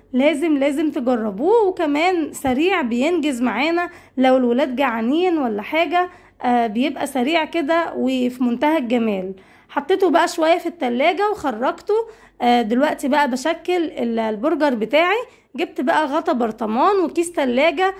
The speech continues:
علشان يطلع لي ال-، الفورمه بالظبط، آه، شكلها زي بعض. ممكن كمان اللي عندهم مكبس برجر يستخدمه، بس انا هنا ما عنديش، استخدمت بقى غطا البرطمان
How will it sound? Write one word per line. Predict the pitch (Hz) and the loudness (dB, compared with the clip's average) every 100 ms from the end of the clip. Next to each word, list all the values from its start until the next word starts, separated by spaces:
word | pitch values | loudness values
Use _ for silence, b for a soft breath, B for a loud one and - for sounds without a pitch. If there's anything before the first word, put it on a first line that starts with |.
| B B | B B
علشان | 226 233 311 339 | -6 -4 -2 0
يطلع | 339 294 233 277 320 | 0 -2 0 2 2
لي | 320 349 - | 2 -2 -2
ال-، | 233 226 | -2 0
الفورمه | 220 220 320 349 349 | -2 -2 0 2 0
بالظبط، | 262 220 202 359 427 - | -2 -4 0 -2 -2 -4
آه، | 277 254 233 226 | -2 0 0 0
شكلها | 226 240 240 302 320 | -2 -4 0 0 2
زي | 240 247 | 0 0
بعض. | 202 339 427 294 - B B B - | 4 4 4 0 -10 B B B -2
ممكن | 330 320 339 302 | -2 0 -2 -2
كمان | 247 254 330 339 | 0 2 2 0
اللي | 269 240 | 0 -2
عندهم | 226 226 311 339 269 285 | -2 -2 0 0 0 -2
مكبس | 330 254 240 - - | -2 -4 -4 -6 -4
برجر | 226 208 285 349 294 440 | -2 0 0 2 2 2
يستخدمه، | 392 247 - 202 202 285 381 554 - B B B | 0 -4 -6 -8 -2 0 0 -2 -8 B B B
بس | 240 - | -4 0
انا | 311 | 2
هنا | 302 311 320 | 4 2 2
ما | 277 | 0
عنديش، | 220 214 285 392 359 | 0 0 0 0 -2
استخدمت | - 233 196 277 294 | -4 -4 -2 -2 0
بقى | 240 277 285 | -2 2 0
غطا | 233 262 294 | 0 -2 -2
البرطمان | 240 208 208 220 214 311 | -2 -4 -6 -6 0 2